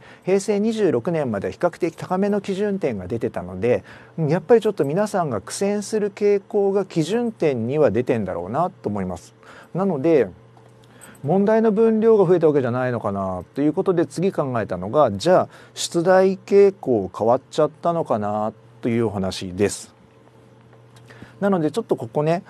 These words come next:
あの、よいしょ、えー、令和二年の本試験問題、改めてちょっと見てみたんですけれども、まあ、これ皆さんもね、当然ご存知の情報だと思いますが、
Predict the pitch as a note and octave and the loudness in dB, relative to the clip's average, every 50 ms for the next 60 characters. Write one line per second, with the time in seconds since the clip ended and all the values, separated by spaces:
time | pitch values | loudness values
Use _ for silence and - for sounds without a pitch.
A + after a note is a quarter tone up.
0 | - - - C3+ B2+ B2 A#2 A#2 A#2 A2+ A2 A2 G#2+ A2 A2 - - - - - | -10 0 2 2 4 4 4 4 4 4 4 2 2 0 -2 -8 -20 -20 -20 -20
1 | - - - - - - - - - - - G#2 - - - - - - - - | -20 -20 -20 -20 -20 -20 -20 -20 -18 -12 -10 -10 -10 -10 -14 -18 -20 -20 -20 -18
2 | - - C3 B2 A#2 A2+ G#2 G#2 G2+ - - - - B2+ A2 - C#3 C#3+ E3+ G3 | -8 -2 2 4 6 6 4 4 0 -4 -8 -18 -20 -18 -12 -8 0 2 4 4
3 | G#3+ G#3+ A3 G#3+ A3 A#3+ B3 B3 A3+ F#3 C#3+ A2 G#2+ A#2+ B2+ B2 G#2+ - B2 A#2+ | 6 4 4 4 2 2 2 2 2 0 0 0 0 2 2 2 2 0 -2 -2
4 | C3 C3 - - - D3 C#3+ C#3+ C#3 C#3+ C#3 C3+ A#2 G#2+ G2+ G2 A2 D#3 F#3+ A#3 | -2 -4 -4 -2 0 0 0 0 -2 -2 0 0 2 2 2 4 2 2 2 2
5 | A3+ A#3 G3+ D#3 - D3 - - - A#2 A2 A#2+ D3 G#3 G3+ F3+ C#3+ - A#2+ A2 | 2 2 2 2 4 2 2 2 2 -2 -4 -2 0 0 0 0 0 0 0 0
6 | G#2 G2 F#2 F2+ - - - G2 F#2+ F2+ G2 F#2+ A#2 C3+ C3+ B2+ A#2+ G2 F#2 A#2 | 0 -2 -4 -6 -8 -6 -6 -6 -4 -4 -4 -2 0 0 2 2 2 0 -2 -4
7 | C#3+ - C#3 C3 B2 C3 D3 D#3+ D3+ D3+ G#2+ F2 F2 G#2 C#3+ D#3 E3+ E3 D#3+ C#3+ | -4 -2 -2 -2 0 0 0 0 2 0 -2 -2 -2 -4 -2 2 4 4 4 4
8 | D3+ D3 C3+ A#2+ C3 B2 D3+ E3 C#3+ B2 A2 G2 G2+ A2+ A2+ - C3 B2 B2 B2+ | 2 0 2 2 4 4 4 2 2 0 -2 -2 -2 -2 -2 0 0 2 2 2
9 | - A2+ G2 G2 A2 B2+ C#3 D3 D3 D3 D3+ D3+ - - F#2+ G#2+ A2+ A2+ G2+ F#2+ | 2 2 -2 -2 -2 -2 -2 -2 -2 -2 -4 -4 -4 -4 0 2 2 2 2 0